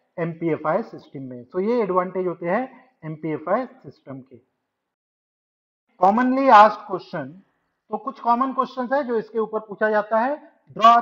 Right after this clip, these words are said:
the layout of M P F I, हमने इस वीडियो लेक्चर में लेआउट देखा है, तो वो diagram draw कीजिए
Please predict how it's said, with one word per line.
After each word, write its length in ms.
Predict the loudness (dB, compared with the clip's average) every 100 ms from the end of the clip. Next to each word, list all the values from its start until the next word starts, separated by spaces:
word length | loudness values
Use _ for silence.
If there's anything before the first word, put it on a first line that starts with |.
| 2
the 100 | -2
layout 360 | 2 2 2 0
of 160 | -2
M 120 | -4 -8
P 100 | -6
F 140 | -4 -2
I, 100 | -4 -8 _ _ -18
हमने 320 | -12 -10 -10
इस 120 | -12 -12
वीडियो 320 | -10 -8 -8
लेक्चर 300 | -8 -8 -8
में 180 | -6 -6
लेआउट 420 | -4 -2 -2 -4
देखा 280 | -10 -2 -2
है, 100 | -2
तो 440 | -8 _ _ -14
वो 60 | -6
diagram 440 | -2 -2 -2 -6
draw 160 | -4 -6
कीजिए 500 | -6 -14 -10 -10 -10